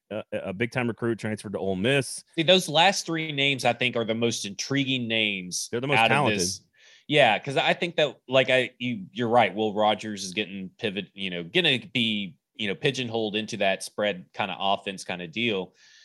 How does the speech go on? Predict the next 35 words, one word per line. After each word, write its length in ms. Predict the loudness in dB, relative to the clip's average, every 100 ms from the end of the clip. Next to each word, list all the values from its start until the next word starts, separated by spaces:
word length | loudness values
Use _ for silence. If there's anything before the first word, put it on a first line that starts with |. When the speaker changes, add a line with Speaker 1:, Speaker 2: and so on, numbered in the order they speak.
| _ _
Speaker 2:
But 280 | 4 6 4 -8 _ _
the 100 | -6
talent's 520 | -2 2 2 2 0 0
there, 280 | 2 2
right? 340 | 0 0 2 2
I 60 |
mean, 420 | -2 -4 -4 -6 -12 _
Speaker 1:
Yeah. 220 | -16 -14 -14 _ _ -2
Speaker 2:
do, 260 | 0 0 -2 _ -20 -20 _ _
do 180 | 2 6
all 320 | 10 10 8
quarterbacks 760 | 4 -2 2 2 2 -4 -8 -10 _ -18
have 400 | -6 0 2 2
to, 580 | 0 0 2 0 -2 -6 -14 -6
you 100 | -2
know, 280 | -2 -2 -10 _
have 240 | 0 2
a 40 | 0
spread 320 | -2 2 4
offense 400 | 4 4 -2 -8
in 80 | -4
college 500 | 0 2 2 -4 -10 -14 -6
after, 800 | -2 -2 -2 -4 -4 -4 -6 -4
Speaker 1:
<laughs> 40 | 4
Speaker 2:
or 180 | 4
spread 300 | 4 4 4
offense 460 | 6 4 4 -6 -6
in, 160 | -6 0
uh, 400 | 2 4 2 0 -4
the 100 | -2
N 80 | 0
F 140 | 2
L 180 | 2 2
to 140 | -2
be 380 | -4 -2 -2 -4